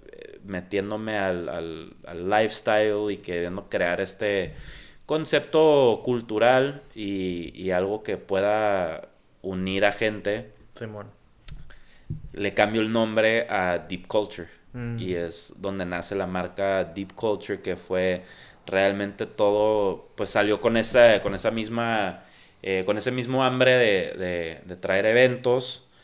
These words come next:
Speaker 1: de crear un estilo de vida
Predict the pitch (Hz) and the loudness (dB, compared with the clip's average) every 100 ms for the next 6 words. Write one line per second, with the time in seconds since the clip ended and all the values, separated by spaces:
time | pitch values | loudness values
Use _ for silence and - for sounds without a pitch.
0 | _ - - 98 92 90 87 87 92 92 | _ -20 -10 -4 0 0 -2 -2 -2 0
1 | 107 107 - 110 113 107 95 107 107 98 | -2 -6 -6 -4 -2 0 0 0 2 0
2 | 117 | -2